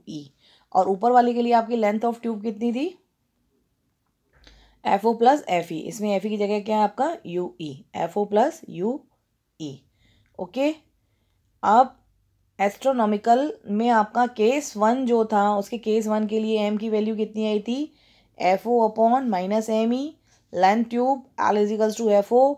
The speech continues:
plus एफ़ ई। केस टू आपका जो near the point है, यहाँ district Vinzon, उसके लिए जो M की वैल्यू आपकी फाइंड आउट हुई, वो क्या नि-, निकली आपकी M की वैल्यू, M is equals to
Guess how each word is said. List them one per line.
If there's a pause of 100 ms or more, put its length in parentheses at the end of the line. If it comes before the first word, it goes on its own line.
(120)
plus (160)
एफ़
ई। (420)
केस
टू
आपका
जो
near
the
point
है,
यहाँ
district
Vinzon, (400)
उसके
लिए
जो (140)
M
की
वैल्यू
आपकी
फाइंड
आउट
हुई,
वो
क्या
नि-,
निकली
आपकी
M
की
वैल्यू, (480)
M
is
equals
to